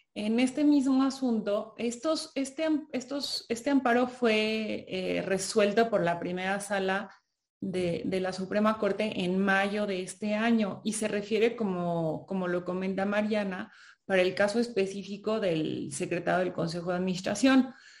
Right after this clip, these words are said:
Sin embargo, eh, recordemos que por este caso fueron responsables alrededor de veintidós personas,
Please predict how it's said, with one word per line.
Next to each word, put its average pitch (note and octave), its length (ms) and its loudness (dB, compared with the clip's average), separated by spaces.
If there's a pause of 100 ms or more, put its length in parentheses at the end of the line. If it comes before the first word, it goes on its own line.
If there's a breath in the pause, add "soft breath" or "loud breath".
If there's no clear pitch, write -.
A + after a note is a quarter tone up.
(120)
Sin C#4 380 6
embargo, C4 880 6
eh, G3+ 280 -4
recordemos G#3 1160 0
que G3 540 -4 (520)
por G3 200 0
este A#3+ 340 0
caso G#3+ 440 0
fueron A3 600 2
responsables G3+ 1040 0
alrededor F3+ 500 0
de G3+ 80 0
veintidós F#3 560 -4
personas, A#3+ 920 2